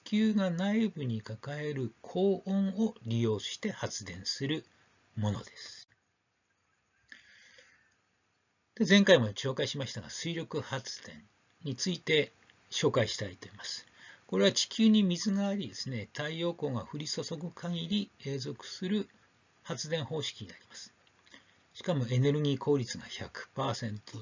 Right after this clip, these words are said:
という優れものですが、まあ、残念ながら日本にはもう、お、ダムを作る場所がない。さらに、あの、まあ、いろんな自治体がですね、脱ダム宣言というのもしています。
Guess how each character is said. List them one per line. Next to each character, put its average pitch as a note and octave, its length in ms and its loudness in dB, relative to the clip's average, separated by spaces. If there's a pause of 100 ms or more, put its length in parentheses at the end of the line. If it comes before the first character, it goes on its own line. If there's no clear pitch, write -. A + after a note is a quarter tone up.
と E3 100 -4
い F#3 160 0
う D#3+ 40 0 (200)
優 C3 160 2
れ B2 120 4
も B2 180 2
の A#2+ 100 -2
で A#2+ 140 -4
す - 160 -14
が、 G3 180 -4 (460)
ま F3 80 0
あ、 F3 40 2
残 F3 200 4
念 F3 160 4
な F3 100 4
が D3+ 140 4
ら A#2 140 2
日 A#2 160 2
本 F3+ 180 2
に D#3 100 0
は F#2+ 80 -6
も A#2 360 2 (260)
う、 A2+ 40 -6
お、 F#2+ 400 -10 (1080)
ダ - 160 0
ム E3+ 100 4
を B2 100 -4
作 - 280 -8
る A#2 180 -4
場 A2+ 80 -12
所 - 160 -6
が B2+ 160 -8 (160)
な F#2+ 160 -4
い。 A#2 140 -2 (680)
さ E3 160 0
ら D3 120 4
に、 G#2 160 2
あ G2 80 -6
の、 G2 100 -10 (320)
ま F#2 220 -6
あ、 F#2 60 -10
い G2 100 -6
ろ G#2 80 -2
ん G#2 40 0
な G#2+ 100 0
自 G2+ 120 -6
治 - 140 -4
体 A#2 160 -2
が A#2 80 -4
で G#2+ 100 -6
す - 160 -8
ね、 G2+ 160 -16 (100)
脱 - 320 -2
ダ C3 140 6
ム C#3 140 4
宣 D3 240 2
言 B2+ 160 4
と - 120 -12
い - 40 -12
う G2 60 -8
の C3 80 -2
も D#3+ 100 -2
し - 160 -4
て - 140 -8
い - 100 -10 (120)
ま - 80 -16
す。 - 140 -14